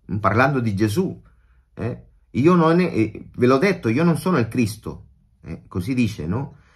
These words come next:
E dirà tante cose belle prima di questi versetti. Mm? Lui deve crescere, io invece diminuire. Eh? Questo è Giovanni il Battista. E lui inizia parlando di chi, chi viene dall'alto, perché? Perché riconosce questa,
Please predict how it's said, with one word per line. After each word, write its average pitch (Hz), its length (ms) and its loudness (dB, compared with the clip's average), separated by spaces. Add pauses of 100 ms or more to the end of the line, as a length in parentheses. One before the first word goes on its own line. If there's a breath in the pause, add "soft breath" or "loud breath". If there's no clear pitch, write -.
(200 soft breath)
E 101 260 2
dirà 117 320 2
tante 120 300 0
cose 113 260 0
belle 117 380 2
prima 107 420 0 (160 loud breath)
di 107 120 -4
questi 110 280 0
versetti. 110 640 -2 (300)
Mm? 110 80 -4 (240 soft breath)
Lui 175 300 4
deve 107 220 2
crescere, 208 640 -2 (280)
io 135 180 0
invece 175 560 -2
diminuire. 104 580 -6 (360 soft breath)
Eh? 117 200 -10
Questo 120 260 -4
è 113 40 -4
Giovanni 110 220 -2
il 107 80 -2
Battista. 98 580 -4 (240 loud breath)
E - 120 -2
lui 151 180 4
inizia 156 320 0
parlando 143 400 0
di 123 140 -2
chi, 123 240 -6
chi - 160 -6
viene 175 240 4
dall'alto, 170 580 0
perché? 127 420 -2
Perché 165 460 -4
riconosce 135 560 -4
questa, 117 640 -2